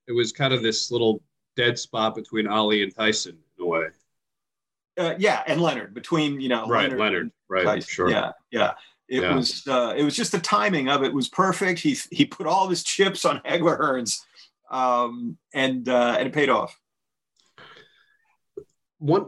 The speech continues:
Speaker 1: one of the things I found really interesting about the hype and the, the, the fight and the build up to the fight was just the whole, the whole idea of closed circuit television. Um, as I said, I was young then. It was, I, I didn't really start watching fights till a few years later. And when I did, at that point,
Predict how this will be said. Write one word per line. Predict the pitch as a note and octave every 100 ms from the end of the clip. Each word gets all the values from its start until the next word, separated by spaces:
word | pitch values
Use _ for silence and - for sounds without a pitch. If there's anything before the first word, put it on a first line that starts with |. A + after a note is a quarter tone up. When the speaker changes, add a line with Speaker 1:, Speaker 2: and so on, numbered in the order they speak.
| -
Speaker 1:
one | D3+ G#3+
of |
the | G#3+
things | E3
I | D3+
found | D3 C#3
really | C3+ C3+
interesting | C3 B2+ - A2+
about | A2 G#2+
the | G2+
hype | A#2+ C#3+
and | A#2 G#2
the, | - _ _
the, | A2+ A2+
the | A2+
fight | - B2 C3+
and | A2
the | G2+
build | A#2 C#3
up | -
to | A2
the |
fight | G#2+ G#2+ G2 G#2
was | A2+ G2+
just | - B2+ - _ -
the | B2+
whole, | D3 E3 C#3+ - _ _ -
the | B2
whole | E3
idea | E3 D3
of | D3 _
closed | C#3+ C#3 C#3
circuit | C#3+ C3+ A2+
television. | A#2+ B2 B2+ A2 - F2+ _ _ _ _
Um, | G#2+ A2 G#2+ G#2 F2+ -
as | A2+
I | A#2+
said, | D3+ C#3
I |
was | C3 B2 B2+
young | C#3+ D3+
then. | B2+ A#2 A2+
It | A2+
was, | A#2 A2
I, | A#2+ A#2+
I | A#2+
didn't | B2+ A2+ C3+
really | B2+ A#2+
start | - B2
watching | A2+ A2+ A2
fights | - A#2 A2+
till | -
a | G#2+
few | - A#2+
years | A#2 A2+ G2
later. | B2+ F#3+ C3+
And | A2 A2+
when | A#2
I | A2
did, | G#2+ C#3+ C3
at | A2 -
that | B2+ E3
point, | - A#2+ A2+